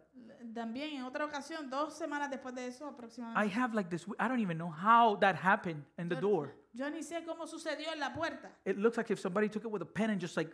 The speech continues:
Speaker 2: like,
Speaker 1: Es como si alguien hubiese tomado una, una pluma y le hubiese hecho así.
Speaker 2: And it's in a spot that I can see it every
Speaker 1: <laughs>
Speaker 2: time.
Speaker 1: Y está en un punto donde todas las veces que voy a entrar al carro lo veo.
Speaker 2: Not only that,
Speaker 1: No solo eso.
Speaker 2: just so you see that I'm equal opportunity.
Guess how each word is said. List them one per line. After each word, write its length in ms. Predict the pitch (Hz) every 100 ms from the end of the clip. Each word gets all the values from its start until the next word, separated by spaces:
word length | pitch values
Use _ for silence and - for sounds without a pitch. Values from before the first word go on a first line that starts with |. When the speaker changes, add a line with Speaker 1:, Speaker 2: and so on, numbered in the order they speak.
| - _ _ -
Speaker 2:
like, 140 | 151 - _ _ _ _ _ _
Speaker 1:
Es 80 | 247
como 200 | 294 294
si 120 | 294
alguien 240 | 277 294 302
hubiese 260 | 302 294
tomado 280 | 294 285 294
una, 240 | 294 294 254
una 320 | 277 285 277
pluma 340 | 294 320 302 262
y 40 |
le 80 | 247
hubiese 260 | 247 240 294
hecho 180 | 285 269
así. 340 | - 294 269 - -
Speaker 2:
And 100 | 202
it's 140 | 233
in 80 | 262
a 60 |
spot 340 | 220 - 233 247
that 80 | 196
I 80 |
can 140 | 196 190
see 200 | - 202
it 200 | 180 - -
every 460 | 170 175 160 170
Speaker 1:
<laughs> 40 | -
Speaker 2:
time. 420 | 165 151 143 139 -
Speaker 1:
Y 80 | 294
está 260 | 285 311
en 60 | 320
un 80 | 359 -
punto 260 | 403 403 349
donde 280 | 302 294 277 -
todas 260 | 330 349 359
las 140 | 359
veces 220 | 330 302
que 60 | 294
voy 100 | 277
a 40 |
entrar 260 | 302 302 302
al 60 | 302
carro 180 | 311 311
lo 140 | 254
veo. 260 | 254 214 202 -
Speaker 2:
Not 160 | 165 170
only 180 | 180
that, 240 | 202 302 - _
Speaker 1:
No 100 | 214
solo 280 | 190 202 220
eso. 220 | 294 294 247 _ _ _ -
Speaker 2:
just 240 | 151 165 -
so 40 |
you 120 | 185 170
see 180 | 208
that 140 | 202 165
I'm 180 | 160 185
equal 260 | 170 180
opportunity. 520 | 165 160 147 339 202